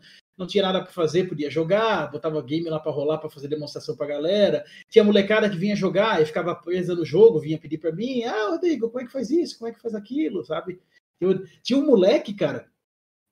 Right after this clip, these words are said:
ó, coincidência triste, cara, o, o Diogo, o Zóio, cara, vou dar um abraço, mas um abraço fraterno mesmo pra ele, que a, a mãe dele passou hoje, cara, a mãe dele faleceu.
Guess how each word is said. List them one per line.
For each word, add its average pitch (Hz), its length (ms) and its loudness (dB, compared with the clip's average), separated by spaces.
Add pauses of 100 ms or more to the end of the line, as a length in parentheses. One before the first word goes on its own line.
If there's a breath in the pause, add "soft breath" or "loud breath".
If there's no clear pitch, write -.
(280)
ó, 151 240 0
coincidência 185 880 -2 (120)
triste, 185 340 -4
cara, 113 220 -14
o, 107 240 -18 (540)
o 135 120 -10
Diogo, 160 400 2
o 151 40 0
Zóio, 147 360 -2
cara, 151 220 -4
vou 127 160 -12
dar 156 80 -8
um 151 220 -6
abraço, 147 500 -8
mas 139 160 -10
um 147 80 -10
abraço 151 340 -8
fraterno 170 540 -4
mesmo 156 260 -6
pra 147 80 -8
ele, 160 80 -12
que 156 140 -12
a, 123 80 -10 (160)
a 127 60 -18
mãe 143 200 -12
dele 151 300 -8
passou 135 420 -12
hoje, 156 220 -10
cara, 147 160 -10
a 131 40 -12
mãe 127 120 -16
dele 135 160 -18
faleceu. 135 580 -14